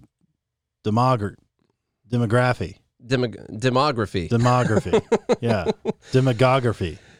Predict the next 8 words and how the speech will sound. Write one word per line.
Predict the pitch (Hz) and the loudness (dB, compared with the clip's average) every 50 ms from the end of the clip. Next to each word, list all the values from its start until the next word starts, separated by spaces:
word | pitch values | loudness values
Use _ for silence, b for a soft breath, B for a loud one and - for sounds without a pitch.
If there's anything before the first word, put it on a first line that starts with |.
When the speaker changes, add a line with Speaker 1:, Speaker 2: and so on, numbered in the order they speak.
| b b b - | b b b -2
Speaker 2:
Demogography, | 127 151 160 156 147 156 156 151 127 113 98 - 104 95 | 0 0 0 2 2 2 0 0 0 -2 -2 -2 -2 -2
yeah. | 101 104 95 95 | 0 0 2 2
Speaker 1:
Yeah, | 104 | 2
there | 98 | 2
you | 101 - 160 170 | 2 2 2 0
Speaker 2:
Prop-, | 175 - - | -2 -4 -6
Speaker 1:
go. | - 127 | -6 -6
Speaker 2:
propaganda. | - - 180 185 202 202 214 170 156 185 202 202 202 196 127 104 - - | -2 0 0 0 0 0 -2 0 0 0 2 2 0 0 0 -2 -2 -4